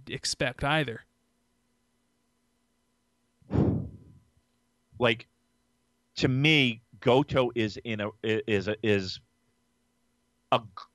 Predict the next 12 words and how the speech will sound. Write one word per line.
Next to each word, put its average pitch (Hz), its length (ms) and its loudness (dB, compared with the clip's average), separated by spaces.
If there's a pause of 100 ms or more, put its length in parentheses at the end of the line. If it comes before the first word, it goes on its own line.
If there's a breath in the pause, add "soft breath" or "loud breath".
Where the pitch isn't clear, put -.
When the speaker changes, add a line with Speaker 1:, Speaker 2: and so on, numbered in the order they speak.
(160)
Speaker 2:
to 185 100 -4
me, 190 140 2
a 131 100 2
good 147 320 0
Goto 131 320 4
match 123 420 -2
is 101 180 -8
where 107 260 -2
he 123 400 -10
is 120 260 4
an 95 240 -4
underdog 87 600 -2